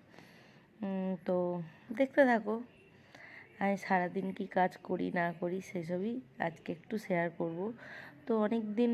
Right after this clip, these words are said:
বাবদ ভিডিও দেওয়া হয় না বলে, উম, আমার, আহ, ভিডিও মানে চ্যানেলটা একবারে ডাউন হয়ে গিয়েছে, একবারেই জিরো, সব জিরো,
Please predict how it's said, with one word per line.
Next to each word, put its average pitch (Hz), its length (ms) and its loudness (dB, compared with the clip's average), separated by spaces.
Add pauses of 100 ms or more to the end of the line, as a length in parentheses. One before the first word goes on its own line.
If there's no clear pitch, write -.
বাবদ 226 240 6 (120)
ভিডিও 226 240 6 (120)
দেওয়া 220 280 8
হয় 190 220 4
না 190 60 0 (100)
বলে, 208 220 2 (680)
উম, 202 140 0 (140)
আমার, 190 340 0
আহ, 190 220 8 (180)
ভিডিও 190 380 0 (240)
মানে 175 160 2 (200)
চ্যানেলটা 190 560 2 (160)
একবারে 190 360 2 (880)
ডাউন 190 220 12 (100)
হয়ে 202 220 6
গিয়েছে, 190 300 0 (240)
একবারেই 175 460 0 (140)
জিরো, 185 240 0 (500)
সব 240 220 6 (160)
জিরো, 170 200 0